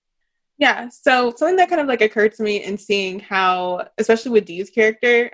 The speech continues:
um, how a lot of these things that you're mentioning as, like, rewinds are also kind of, like, people having embraced or,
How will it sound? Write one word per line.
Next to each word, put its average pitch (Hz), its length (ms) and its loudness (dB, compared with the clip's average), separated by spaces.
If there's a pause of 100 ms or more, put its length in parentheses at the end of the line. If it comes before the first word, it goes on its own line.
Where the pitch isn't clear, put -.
um, 190 440 -4 (880)
how 226 260 2
a - 0 -
lot 208 200 2
of 220 100 -2
these 202 380 -6
things 214 160 -2
that 196 140 -10
you're 208 100 4
mentioning 190 400 -6
as, 180 260 -2
like, 165 320 -2
rewinds 190 600 0
are 196 180 2
also 208 340 0
kind 185 300 -6
of, 175 160 -8
like, 170 420 -2
people 170 720 -6 (300)
having 202 380 -2
embraced 185 720 -4
or, 175 580 0